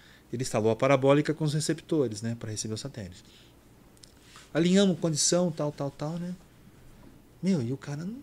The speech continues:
não fazia eu assinar um documento, não fazia nada, cara. Porque normalmente as pessoas, né, vamos supor, é, você vai passar num cartão, você vai, você tem que autorizar o cartão.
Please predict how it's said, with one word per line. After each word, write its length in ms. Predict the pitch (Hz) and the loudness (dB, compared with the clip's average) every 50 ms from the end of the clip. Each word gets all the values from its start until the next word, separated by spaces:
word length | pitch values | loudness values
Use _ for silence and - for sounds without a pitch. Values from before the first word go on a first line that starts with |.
| - - - - - - | -16 -20 -20 -16 -14 -10
não 60 | 190 | -4
fazia 240 | - 196 175 170 180 | -2 0 4 4 4
eu 40 | 170 | 4
assinar 260 | 156 - 170 156 147 | 4 2 0 0 0
um 40 | 147 | 2
documento, 800 | 139 135 - - 127 110 113 127 151 175 190 185 175 156 - 165 | 0 0 -2 -4 -6 -4 0 2 4 6 6 6 6 4 0 -2
não 120 | 156 165 | -2 -2
fazia 340 | 156 - 185 165 165 220 240 | -2 -4 -4 0 0 0 0
nada, 380 | - 120 117 135 180 202 202 170 | 0 2 4 4 6 6 4 2
cara. 200 | - 117 98 - - - - - - - - - - - - - - - - - - - | 2 -2 -8 -10 -14 -20 -20 -20 -20 -20 -20 -20 -20 -20 -20 -20 -20 -20 -20 -20 -20 -12
Porque 160 | - - 156 | -6 -2 0
normalmente 380 | 156 160 160 160 180 196 190 - | 0 2 2 2 0 0 -2 -4
as 60 | - | -6
pessoas, 380 | - 180 - - 175 170 156 | -4 -4 0 2 2 2 2
né, 180 | 151 156 143 131 - - - - - - - | 2 0 -2 -2 -6 -14 -20 -20 -20 -16 -12
vamos 120 | - 123 - | -10 -10 -8
supor, 240 | - - 135 113 | -4 -2 0 0
é, 180 | 107 104 101 98 | 0 0 -2 -4
você 200 | 95 - - 101 | -6 -6 -6 -4
vai 80 | 104 104 | -4 -4
passar 260 | - 113 - - 107 | -4 -4 -4 -4 -6
num 100 | 107 113 | -6 -6
cartão, 640 | - 185 185 190 - - 139 143 156 156 147 120 107 | -4 -4 -4 -2 -2 0 0 2 2 2 0 0 -2
você 140 | 101 - 104 | -6 -8 -8
vai, 140 | 104 107 - - - - - | -8 -8 -10 -12 -16 -20 -16
você 140 | - - 104 | -14 -14 -12
tem 120 | - 107 | -12 -10
que 60 | - 110 | -8 -8
autorizar 600 | 104 - 117 117 110 104 110 113 123 127 117 95 - - - - - - - - - | -6 -4 -4 -4 -4 -2 -2 -2 -4 -4 -6 -8 -12 -18 -20 -20 -20 -20 -20 -18 -18
o 60 | 107 | -14
cartão. 680 | - - 123 127 123 - 151 151 151 147 139 123 - | -10 -8 -8 -8 -4 -2 -2 0 0 0 0 -2 -4